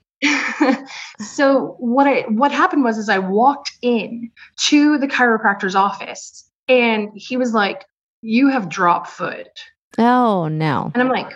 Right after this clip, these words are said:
Speaker 1: "What the heck is that?"
Speaker 2: Yeah.
Speaker 1: I, what? And so he, I, I paid him eighty dollars basically
Speaker 2: Mm.
Speaker 1: for him to tell me to go to the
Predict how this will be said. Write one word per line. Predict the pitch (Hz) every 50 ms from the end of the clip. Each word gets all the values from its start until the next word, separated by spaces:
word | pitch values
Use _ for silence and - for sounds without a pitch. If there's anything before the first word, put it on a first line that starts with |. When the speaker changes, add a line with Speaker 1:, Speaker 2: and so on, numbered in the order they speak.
| _ _
Speaker 1:
"What | - 233 233
the | 277 240
heck | - 226 202 -
is | 190 170 170 165
that?" | 170 185 247 320 - - - - _ - - - - -
Speaker 2:
Yeah. | 185 180 151 95 - 208
Speaker 1:
I, | 185 170 - -
what? | 214 277 349 339 - - - - - _ _ - - - - - - -
And | - 240 247 233
so | - - - - - - 277 262 262 254 247 240 233 226 208 - 247
he, | 233 - - 294 294 294 294 285 254 - -
I, | 240 226 226 220 220 214
I |
paid | 208 - - 240 262 240
him | 254 277 247
eighty | - 196 190 208 226 233 269
dollars | 269 277 233 202 180 175 175 175 175 170 170 170 175 175 - -
basically | 190 196 214 196 190 190 185 180 170 160 160
Speaker 2:
Mm. | -
Speaker 1:
for | - 190 175
him | 202 208 208
to | 202 190
tell | 196 - - 214 202 202
me | 202 202 190
to | 185
go | 175 190 180
to | 185 170
the | 175